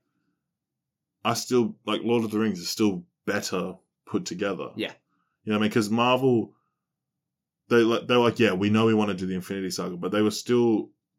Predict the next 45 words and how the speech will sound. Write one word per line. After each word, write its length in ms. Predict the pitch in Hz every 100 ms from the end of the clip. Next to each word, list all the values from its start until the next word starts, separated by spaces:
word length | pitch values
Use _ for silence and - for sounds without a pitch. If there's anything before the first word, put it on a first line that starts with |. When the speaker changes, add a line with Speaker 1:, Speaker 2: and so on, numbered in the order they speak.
| _ _ - 90
Speaker 1:
building 380 | 117 120 127 107
it. 140 | 95 95
They 100 | 95
weren't 320 | 101 98 73
sure. 480 | - 107 87 58 -
Speaker 2:
Yeah. 180 | 104 95 - _ _ _ _ _ _ _ _ _ -
Speaker 1:
Lord 160 | 120 143
of 60 |
the 80 | 123
Rings, 220 | 123 90 104
they, 160 | 104 92 -
they 140 | 113
literally 220 | 127 147 127
just, 200 | 117 - 98
they 200 | 104 110
read 160 | 127
the 80 | 120
books. 420 | 123 214 - -
Speaker 2:
Well, 100 | 131
they 60 | 135
had 140 | 160
the 80 | 139
advantage 360 | 113 113 104 92
of 60 |
it 60 | 101
being 160 | 101 95
set 300 | - 104 98
out 160 | 92
already, 240 | 87 92 143
Speaker 1:
Exactly. 340 | 156 175 -
Speaker 2:
right? 140 | 147 - 120
Speaker 1:
All 120 | 160
they 100 | 175
had 120 | 170
to 40 |
do 100 | 156
was 120 | 127 110
read 160 | 143
the 60 | 120
books 240 | 135 127
and 100 | 123
go, 220 | 110 107 107 _ _ _ _ _ _ _ _
"Let's 220 | 98 95
do 120 | 107 107
this." 360 | 101 - -